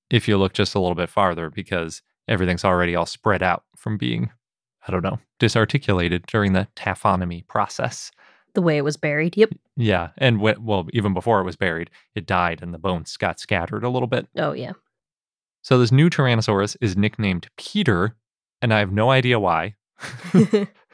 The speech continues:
Speaker 1: I looked around a little bit. I couldn't find it anywhere. And if you Google Peter T-Rex, you just find a bunch of stuff on Pete Larson.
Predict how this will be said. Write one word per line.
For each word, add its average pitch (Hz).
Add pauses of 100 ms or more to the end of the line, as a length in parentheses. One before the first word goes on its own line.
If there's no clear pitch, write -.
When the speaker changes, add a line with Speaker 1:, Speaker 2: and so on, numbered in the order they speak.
(440)
Speaker 1:
I 214
looked 127
around 135
a 113
little 120
bit. 101
I 104
couldn't 120
find 113
it 104
anywhere. 95 (240)
And 113
if 110
you 107
Google 127
Peter 127
T-Rex, 139 (520)
you 123
just 110
find 117
a 107
bunch 104
of 104
stuff 110
on 98
Pete 120
Larson. 117